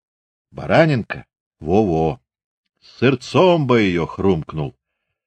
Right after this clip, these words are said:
Правда, и нет, гутарют, что за нее из царского роду сватались. Простому разве такой шматок достанется?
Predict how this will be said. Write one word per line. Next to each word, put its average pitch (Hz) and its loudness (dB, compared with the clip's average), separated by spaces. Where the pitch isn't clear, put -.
Правда, 139 4
и 82 2
нет, 165 2
гутарют, 156 2
что - -2
за 98 0
нее 104 6
из - -4
царского 143 0
роду 135 2
сватались. 131 -4
Простому 139 0
разве 127 2
такой 123 0
шматок 110 0
достанется? 92 -4